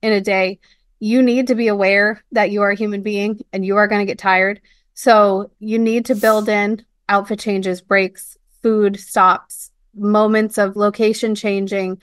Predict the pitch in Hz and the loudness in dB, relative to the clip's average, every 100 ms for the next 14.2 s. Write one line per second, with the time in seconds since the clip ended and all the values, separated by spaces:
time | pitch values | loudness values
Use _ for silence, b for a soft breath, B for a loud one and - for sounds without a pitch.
0 | b b b - 202 220 220 214 214 185 | b b b -8 0 2 2 2 -2 -2
1 | 196 196 208 - 220 214 208 208 202 220 | 0 -2 -4 -2 0 2 0 0 -4 0
2 | 202 202 185 185 247 240 226 208 214 247 | 0 0 -4 -2 0 2 0 0 0 0
3 | 262 - 233 214 208 214 220 220 202 - | -2 -2 -2 -2 0 0 2 2 0 0
4 | 226 262 - - _ _ _ _ - 214 | -4 -4 -6 -18 _ _ _ _ -8 -4
5 | 247 254 254 240 233 - _ - - 233 | 0 2 2 0 -2 -8 _ -12 0 4
6 | 240 262 - 233 214 220 - 240 233 247 | 4 0 -6 -6 -4 -6 -2 -2 2 0
7 | 233 226 208 208 214 208 208 208 - 208 | 0 -2 -2 0 0 0 0 -2 -2 -4
8 | 202 208 202 202 190 202 208 190 190 - | -2 -2 -2 -2 -4 -2 0 0 -2 -8
9 | b b b - 214 254 269 269 262 262 | b b b -8 0 2 2 2 0 -2
10 | 247 233 233 - 226 220 226 226 - 208 | 0 0 0 -6 -2 2 2 0 0 0
11 | 208 226 226 214 196 196 190 202 196 214 | 2 -4 -2 -4 -2 -4 0 -2 0 -2
12 | 240 247 247 247 - 220 202 196 262 294 | -2 -2 0 -2 -4 -2 2 4 2 0
13 | b b _ 220 208 202 190 185 185 - | b b _ -8 -2 0 0 -2 -6 -8
14 | 220 - | -10 -10